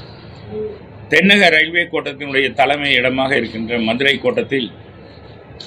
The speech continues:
முன்பாக ஆர்ப்பாட்டத்தை அறிவித்தார்கள். ஒன்பதரை மணிக்கு ஆர்ப்பாட்டம் நடைபெறும்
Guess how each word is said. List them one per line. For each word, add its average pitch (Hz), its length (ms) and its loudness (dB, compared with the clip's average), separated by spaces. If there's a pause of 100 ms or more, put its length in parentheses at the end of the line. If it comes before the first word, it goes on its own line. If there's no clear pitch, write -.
(300)
முன்பாக 143 460 4 (600)
ஆர்ப்பாட்டத்தை 127 720 4
அறிவித்தார்கள். 110 640 -4 (1160)
ஒன்பதரை 131 280 6
மணிக்கு 143 280 2
ஆர்ப்பாட்டம் 123 500 2
நடைபெறும் 110 420 -2